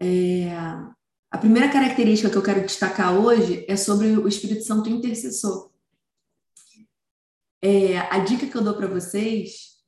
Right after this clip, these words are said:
é que vocês estejam fechados com o Espírito Santo.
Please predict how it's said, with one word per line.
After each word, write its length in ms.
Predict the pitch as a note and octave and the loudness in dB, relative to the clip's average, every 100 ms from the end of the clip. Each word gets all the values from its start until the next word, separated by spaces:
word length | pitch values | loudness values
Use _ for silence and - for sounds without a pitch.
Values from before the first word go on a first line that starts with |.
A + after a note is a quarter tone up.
| _ _ _ _ _ - | _ _ _ _ _ -8
é 240 | F#3+ F#3+ | -4 -2
que 120 | G3 | -2
vocês 260 | G#3+ G#3 A3 | -2 -2 -4
estejam 260 | A3+ A3 A3 | -4 -4 -4
fechados 600 | A#3 A#3 A#3 A#3+ B3 - | -6 -6 -6 -6 -6 -6
com 120 | A3 | -6
o 20 | |
Espírito 380 | G#3+ A3+ G#3+ G#3 | -6 -6 -6 -6
Santo. 440 | - F3+ E3 - | -6 -8 -8 -14